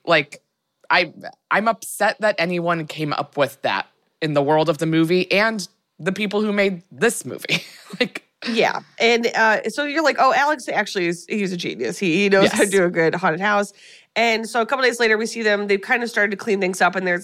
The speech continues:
Speaker 2: they're drinking at the hotel bar, which is, like, a wooden sort of, almost, like, nautical looking bar. And they're
Speaker 1: Enjoy.
Speaker 2: all drinking, and they're all reminiscing about, like, the past hell houses they did.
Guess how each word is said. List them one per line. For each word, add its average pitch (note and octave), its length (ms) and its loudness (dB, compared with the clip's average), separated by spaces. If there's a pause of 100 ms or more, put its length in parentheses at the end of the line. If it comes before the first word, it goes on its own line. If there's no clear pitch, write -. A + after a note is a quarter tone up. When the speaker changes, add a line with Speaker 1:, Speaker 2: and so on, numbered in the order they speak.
(100)
Speaker 2:
they're G3 120 0
drinking A3+ 300 -2
at A#3 80 -2
the A3+ 60 0
hotel G3 380 0
bar, D3 420 2
which E3 160 -8
is, - 60 -12
like, E3+ 140 -2
a D#3+ 80 0
wooden F3+ 680 0
sort E3+ 300 0
of, D#3+ 100 -2
almost, G4 200 0
like, A3+ 120 0
nautical F3+ 480 0
looking F3 520 -2 (100)
bar. D3+ 400 2 (500)
And E3+ 100 -6
they're A3 100 2
Speaker 1:
Enjoy. A3+ 120 4
Speaker 2:
all A#3+ 60 4
drinking, A3 500 0
and G3 80 0
they're F#3+ 160 2
all G#3 160 4
reminiscing G3+ 480 -2
about, F#3 200 0
like, F3+ 120 -2
the F#3+ 80 -6
past F#3 320 -4
hell F4+ 180 2
houses A3 360 -2
they G#3 120 2
did. F#3 460 2